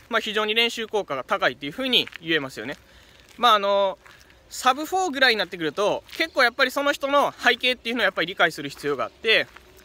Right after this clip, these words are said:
例えば、バスケットとかサッカーとかやってる人で、そもそも一キロ五分ペースとか五分半ペースで走るのは楽なんだけど、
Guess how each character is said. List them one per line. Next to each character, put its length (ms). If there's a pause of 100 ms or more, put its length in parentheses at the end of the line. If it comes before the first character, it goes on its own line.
(140)
例 120
え 40
ば、 300 (2000)
バ 180
ス 80
ケ 100
ッ 40
ト 160
と 100
か 340 (160)
サ 220
ッ 100
カ 140
ー 40
と 120
か 100
や 80
っ 40
て 140
る 80
人 240
で、 300 (760)
そ 120
も 80
そ 80
も 80
一 160
キ 100
ロ 80
五 140
分 220
ペ 160
ー 40
ス 40
と 100
か 100
五 120
分 180
半 180
ペ 140
ー 60
ス 80
で 80
走 240
る 80
の 80
は 100
楽 220
な 80
ん 60
だ 80
け 100
ど、 220